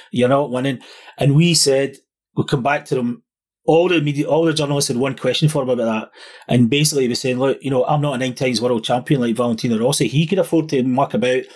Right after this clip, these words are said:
do what he wanted. If you're winning nine championships, you can do what you like." He says, "I'm not that guy. You know, I'm not winning races enough, et cetera" So he said, "Now I'm gonna have a different approach and a different feeling and so on." He gets absolute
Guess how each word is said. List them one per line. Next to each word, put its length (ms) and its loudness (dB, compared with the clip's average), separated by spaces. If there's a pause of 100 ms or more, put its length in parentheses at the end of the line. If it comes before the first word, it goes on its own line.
(260)
do 160 2
what 100 6
he 40 4
wanted. 460 0
If 180 -8
you're 80 -2
winning 300 2
nine 160 -2
championships, 480 -4
you 100 -2
can 60 -8
do 180 0
what 240 2
you 160 -2
like." 140 0
He 80 -8
says, 180 -4
"I'm 160 2
not 160 0
that 220 -4
guy. 300 -2 (380)
You 120 2
know, 260 2
I'm 160 -2
not 220 -2
winning 420 0 (300)
races 360 0
enough, 220 0
et 60 -12
cetera" 420 -2 (400)
So 400 2
he 60 -2
said, 240 -4
"Now 260 2
I'm 140 -2
gonna 180 -2
have 140 -2
a 40 -2
different 320 -2
approach 440 -2
and 100 -8
a 80 0
different 460 -2
feeling 280 -2
and 100 0
so 200 0
on." 140 -2 (280)
He 280 4
gets 420 0 (480)
absolute 600 2